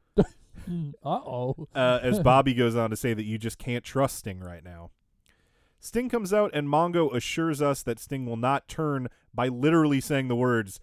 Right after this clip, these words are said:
Speaker 2: "Sting will not turn."
Speaker 1: <laughs>
Speaker 2: They've used the word swerve in the show a few times, and now they've
Speaker 1: Yeah.
Speaker 2: just gone ahead and say turn.
Speaker 1: Oh, that's right. Sting had that, um,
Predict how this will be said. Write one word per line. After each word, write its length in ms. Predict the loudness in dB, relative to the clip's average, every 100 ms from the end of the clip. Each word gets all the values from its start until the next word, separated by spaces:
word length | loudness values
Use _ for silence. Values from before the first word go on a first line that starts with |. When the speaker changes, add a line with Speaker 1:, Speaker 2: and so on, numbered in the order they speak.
| _
Speaker 2:
"Sting 520 | -20 -16 -6 -2 0 2
will 200 | 2 4
not 320 | 0 -2 -8
turn." 560 | -8 -2 -2 -4 -12 -2
Speaker 1:
<laughs> 1800 | 0 2 4 4 6 4 4 -2 -2 -6 -10 -8 -12 -8 -12 -8 -12 _
Speaker 2:
They've 180 | 0 2
used 220 | 2 0
the 60 | 2
word 220 | 2 0
swerve 800 | -2 0 6 6 6 4 -4 -12 _
in 180 | -6 -2
the 60 | -2
show 260 | 2 4
a 60 | 2
few 160 | 0 -2
times, 420 | 0 0 -2 -4
and 180 | -2 2
now 220 | 4 6
they've 120 | 4
Speaker 1:
Yeah. 40 | 2
Speaker 2:
just 120 | 0
gone 180 | 0 2
ahead 200 | 2 0
and 120 | -2
say 160 | -4
turn. 560 | -6 -6 -4 -4 -8 -16 _ _
Speaker 1:
Oh, 280 | -8 -4 -2
that's 220 | -4 -6
right. 360 | -4 0 0 -4 -10 -20
Sting 460 | -18 -10 -8 -6 -4
had 300 | -4 -4 -4
that, 300 | -4 -4 -6 _
um, 540 | -10 -8 -6 -8 -10